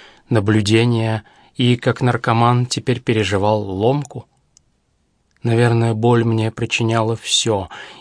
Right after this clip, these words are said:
и первое, и второе, и третье, решил я. Но в основном третье. Я не встретил ни единой души,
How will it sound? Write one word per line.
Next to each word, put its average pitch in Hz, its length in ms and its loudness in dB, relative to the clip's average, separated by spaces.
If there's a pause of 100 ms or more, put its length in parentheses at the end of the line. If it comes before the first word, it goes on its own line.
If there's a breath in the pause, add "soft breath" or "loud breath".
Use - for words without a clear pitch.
и 120 80 -6
первое, 117 460 2
и 123 100 -2
второе, 113 460 2
и 113 80 0
третье, 107 640 0 (280 loud breath)
решил 101 400 -2
я. 90 320 -6 (800)
Но 107 140 2
в 107 40 4
основном 113 640 2
третье. - 640 -2 (1800)
Я 90 180 -6
не 123 140 2
встретил 147 420 0
ни 135 200 2
единой 135 340 0
души, 123 540 -6